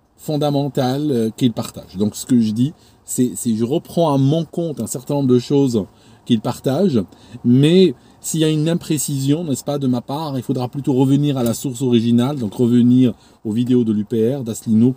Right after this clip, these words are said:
pour préciser la chose. Alors, monsieur Asselineau part de trois problèmes fondamentaux. Et il dit que ces trois problèmes-là,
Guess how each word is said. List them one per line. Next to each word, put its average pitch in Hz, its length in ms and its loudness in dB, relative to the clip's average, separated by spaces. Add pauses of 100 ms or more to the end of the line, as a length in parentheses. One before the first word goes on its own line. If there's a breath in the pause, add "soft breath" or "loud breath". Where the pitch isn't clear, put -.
pour 120 220 -6 (240)
préciser 104 480 -4 (320)
la 113 100 -4
chose. - 300 -14
Alors, 147 240 -2 (1500 soft breath)
monsieur 165 240 2
Asselineau 202 580 2 (320)
part 196 500 -4 (160)
de 151 140 0
trois 202 280 2
problèmes 170 340 2
fondamentaux. 127 560 0 (400)
Et 87 100 -8
il 98 140 -2
dit 185 180 0
que 135 240 4 (960)
ces 123 140 -6
trois 156 240 0
problèmes-là, 127 760 2